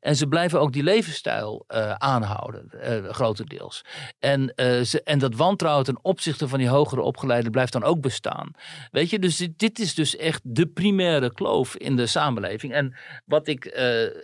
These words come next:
toch wel heel ernstig vind, dat is dat, eh, en dat hebben we ook wel eens een keer gehad, hè, me-, besproken met, naar aanleiding van die atlas van de afgehaakten van Cuperus en Josse de Voogd.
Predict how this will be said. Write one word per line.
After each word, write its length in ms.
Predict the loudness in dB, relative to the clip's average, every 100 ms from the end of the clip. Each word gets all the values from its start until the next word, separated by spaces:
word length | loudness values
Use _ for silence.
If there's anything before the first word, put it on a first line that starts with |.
| -6
toch 140 | -2
wel 80 | 2
heel 180 | 4 4
ernstig 400 | 2 0 0 -8
vind, 240 | -12 -8
dat 160 | -4 -2
is 160 | -2 0
dat, 260 | 0 -2 -2
eh, 440 | 0 2 0 -2
en 320 | -6 -12 -10
dat 120 | -8
hebben 120 | -4 -4
we 60 |
ook 120 | -4
wel 80 | -4
eens 100 | -6
een 60 | -6
keer 180 | -8 -6
gehad, 240 | -6 -4
hè, 220 | -4 -4
me-, 240 | -4 -8 -10
besproken 580 | -12 -2 2 2 0 -4
met, 140 | -4
naar 120 | -4
aanleiding 280 | -4 -4 -6
van 100 | -10
die 80 | -8
atlas 280 | -6 -6 -8
van 100 | -8
de 60 |
afgehaakten 720 | -6 -6 -6 -6 -6 -8 -14
van 160 | -12 -14
Cuperus 460 | -12 -6 -4 -4 -6
en 60 |
Josse 300 | -8 -10 -10
de 80 | -10
Voogd. 560 | -2 2 2 0 -6